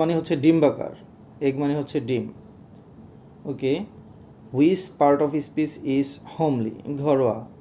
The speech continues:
এটা হচ্ছে অ্যাডজেক্টিভ। ওকে,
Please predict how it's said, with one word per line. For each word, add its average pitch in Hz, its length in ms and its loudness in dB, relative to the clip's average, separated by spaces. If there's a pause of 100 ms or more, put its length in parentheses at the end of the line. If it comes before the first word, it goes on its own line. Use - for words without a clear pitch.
(120)
এটা 151 180 -4
হচ্ছে 165 200 -2 (500)
অ্যাডজেক্টিভ। 139 520 -2 (1400)
ওকে, 135 160 0